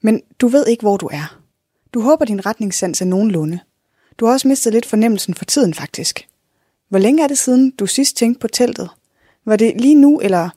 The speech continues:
du vil gerne råbe, kalde, se, om nogen kan høre dig. Men så bliver du i tvivl, om du allerede har gjort det. Har du lige råbt, eller skulle du lige til det? Nå, det kan også være lige meget. Du kan jo bare råbe igen.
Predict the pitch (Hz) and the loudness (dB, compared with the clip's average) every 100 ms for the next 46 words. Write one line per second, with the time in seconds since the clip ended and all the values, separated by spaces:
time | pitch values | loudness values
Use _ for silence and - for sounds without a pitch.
0 | _ _ _ _ _ _ _ 240 233 262 | _ _ _ _ _ _ _ 0 2 2
1 | 294 180 185 208 196 _ _ - 190 208 | 2 0 0 -2 -8 _ _ -4 0 0
2 | 226 - _ _ - - 311 185 190 233 | -2 -6 _ _ -6 -2 2 2 2 2
3 | 196 - 196 220 175 - _ _ _ _ | 0 0 2 2 -2 -10 _ _ _ _
4 | 202 208 - - - 285 214 185 - 220 | -2 -2 -4 -6 -2 0 2 0 0 0
5 | 180 180 202 185 254 180 190 160 - 170 | 0 0 0 0 -2 -2 -2 -4 -4 -10
6 | - _ _ _ _ _ _ _ _ - | -12 _ _ _ _ _ _ _ _ -4
7 | 302 196 185 190 180 180 - 185 170 - | -2 0 -4 -4 -4 -4 -4 -2 -4 -6
8 | - 214 180 175 233 - 247 214 - _ | -6 -4 -2 -2 -2 0 0 -2 -6 _
9 | _ _ _ _ _ _ _ 175 156 _ | _ _ _ _ _ _ _ -6 -6 _
10 | _ - - 277 254 233 208 170 185 226 | _ -14 -6 -2 0 -2 -2 -2 -2 -2
11 | 160 147 170 208 208 208 240 185 202 220 | -4 -8 -8 -2 0 0 0 0 0 -4
12 | 156 151 | -6 -10